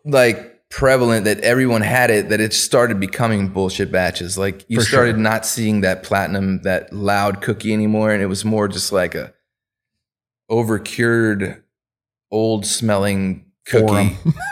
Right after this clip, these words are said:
Speaker 1: Yeah.
Speaker 2: Yeah, yeah.
Speaker 1: So, um, yeah, man, I, I don't know. The first time my experience with the cookie was in the Bay, of course, and, um, the Green Door, man. When I first came to California, right,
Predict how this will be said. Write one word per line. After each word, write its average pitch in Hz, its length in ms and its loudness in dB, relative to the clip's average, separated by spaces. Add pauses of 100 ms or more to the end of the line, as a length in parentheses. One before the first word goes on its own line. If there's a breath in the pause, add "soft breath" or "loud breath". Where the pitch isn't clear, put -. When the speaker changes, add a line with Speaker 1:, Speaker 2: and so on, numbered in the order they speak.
Speaker 1:
Yeah. - 100 4
Speaker 2:
Yeah, 107 380 2 (100)
yeah. 127 420 0
Speaker 1:
So, 107 480 0
um, 98 520 0 (140)
yeah, 107 320 2
man, 101 240 0
I, 123 260 0
I 143 40 0
don't 160 120 0
know. 160 160 2
The 104 140 0
first 151 440 -2
time 85 300 -2
my - 160 -2
experience 143 480 -6
with 131 80 -6
the 127 60 -4
cookie 127 300 -6
was 117 120 -4
in 117 80 -2
the 113 80 0
Bay, 107 400 -4 (480)
of 95 180 -6
course, 98 380 -4
and, 87 180 -6
um, 50 300 -8 (1040)
the 113 100 -6
Green 117 280 0
Door, 101 240 0
man. 98 280 -4
When 104 140 -4
I 123 40 0
first 175 340 -2
came 147 280 0
to 139 80 -6
California, 117 840 -2 (480)
right, 101 360 -2